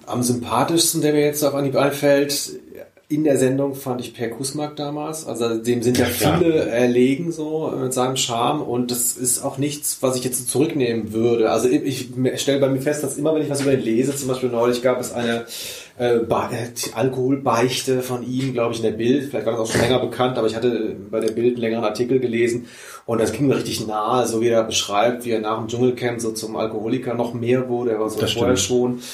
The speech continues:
Speaker 1: schon. Und irgendwie, also da ist wirklich immer noch so eine Sympathie geblieben, ähm, auch wenn sie abgenommen hat. Und den fand ich relativ, der erschien mir relativ stark und integer. Den hab ich so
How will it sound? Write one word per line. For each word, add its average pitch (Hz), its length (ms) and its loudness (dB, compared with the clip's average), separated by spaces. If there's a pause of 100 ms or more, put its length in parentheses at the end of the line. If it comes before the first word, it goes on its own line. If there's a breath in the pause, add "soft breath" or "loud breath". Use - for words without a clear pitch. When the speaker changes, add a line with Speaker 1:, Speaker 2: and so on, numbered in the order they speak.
(200 loud breath)
Speaker 1:
schon. 113 120 0
Und 113 120 2
irgendwie, 143 300 4
also 127 120 4
da 143 160 4
ist 131 160 0
wirklich 170 300 0
immer 175 140 4
noch 180 100 4
so 170 80 0
eine 156 100 2
Sympathie 143 440 0
geblieben, 117 680 0
ähm, 113 260 -2
auch 110 120 -2
wenn 123 100 2
sie 117 240 -4
abgenommen 123 480 0
hat. 120 160 -4
Und 123 80 -4
den 131 100 4
fand 143 240 -2
ich 113 280 -6
relativ, 165 560 0
der 127 100 2
erschien 123 240 0
mir 151 120 2
relativ 135 300 -2
stark 117 540 0
und 104 80 -6
integer. 110 640 0
Den 113 140 -4
hab 127 80 -6
ich - 80 -8
so 123 80 -6